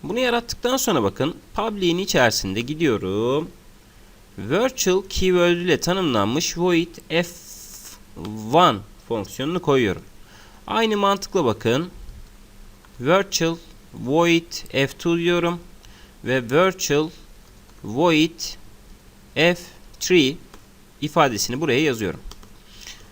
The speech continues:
Gidiyorum bir class oluşturuyorum burada. Der class'ı ve bu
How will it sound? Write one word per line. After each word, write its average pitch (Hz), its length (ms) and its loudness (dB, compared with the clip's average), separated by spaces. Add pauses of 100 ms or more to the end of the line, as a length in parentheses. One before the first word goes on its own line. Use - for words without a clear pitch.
(340)
Gidiyorum 202 460 2
bir 202 120 -6
class 214 340 -2
oluşturuyorum 110 640 2
burada. 110 320 -2
Der 151 300 2
class'ı 131 600 -2
ve 165 140 0
bu 180 80 -6